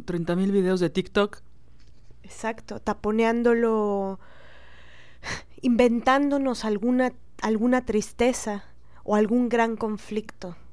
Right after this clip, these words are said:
Speaker 2: ¿no? Y, y eso nos ocupa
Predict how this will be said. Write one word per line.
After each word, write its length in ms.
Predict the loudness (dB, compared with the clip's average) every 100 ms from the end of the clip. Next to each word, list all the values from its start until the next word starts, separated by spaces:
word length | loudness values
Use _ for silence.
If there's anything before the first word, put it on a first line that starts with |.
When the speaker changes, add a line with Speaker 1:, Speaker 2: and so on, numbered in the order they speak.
| -8
Speaker 2:
¿no? 320 | -4 -2 -2 -8 -16 -16 -14 -14 -16 -16 -2
Y, 920 | 4 6 6 6 4 4 4 4 2 0 -2 -6 -16 -18 -18 -18 -18 -18 4
y 160 | 12 12
eso 280 | 12 6
nos 280 | 4 4 2
ocupa 640 | -4 2 2 4 4 4